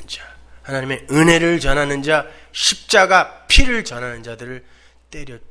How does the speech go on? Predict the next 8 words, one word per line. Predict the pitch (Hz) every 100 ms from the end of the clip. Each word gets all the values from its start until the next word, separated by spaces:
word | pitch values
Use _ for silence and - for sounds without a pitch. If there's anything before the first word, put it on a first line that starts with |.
| -
죽일 | - 117 113
것이다라는 | - 104 110 104 104
것을 | 101 135
확고하게 | 110 - - - - 147 127 143 170 - - - _ _ _ - _ _ _ _ _ _ _
명기하시는 | 104 110 113 113 107 113 123 - 123
거예요. | - - _ - _ _ _ _ _ _ _ _ _ _ _ _ _ _ _
이렇게 | 120 127 - 120 135 - - - - - _
종교인들에게 | - 135 147 156 147 139 135 135 110 98 101